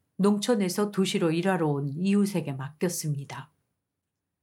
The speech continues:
제가 집으로 돌아온 후 유치원 선생님이 그동안 제게 어디에 갔었냐고 물으면서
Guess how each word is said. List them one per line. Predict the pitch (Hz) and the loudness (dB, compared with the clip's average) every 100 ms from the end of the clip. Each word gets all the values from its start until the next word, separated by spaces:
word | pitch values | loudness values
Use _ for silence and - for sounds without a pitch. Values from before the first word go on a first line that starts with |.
| _ _ - | _ _ 0
제가 | 208 208 | 2 2
집으로 | 202 202 208 190 | 0 0 0 0
돌아온 | 175 180 175 170 160 | 2 2 2 0 0
후 | 170 151 135 | 0 0 0
유치원 | 185 185 - 175 | 0 0 2 0
선생님이 | 151 175 202 202 160 147 156 151 - _ _ _ | 2 0 2 2 2 2 0 -2 -8 _ _ _
그동안 | 208 214 220 226 | 0 2 2 0
제게 | 190 175 156 | 0 2 2
어디에 | 147 156 180 170 | 2 2 2 2
갔었냐고 | 156 131 180 165 151 139 143 | 0 -2 -2 0 0 -2 -2
물으면서 | 151 175 175 147 131 147 131 | 0 2 2 0 0 -4 -4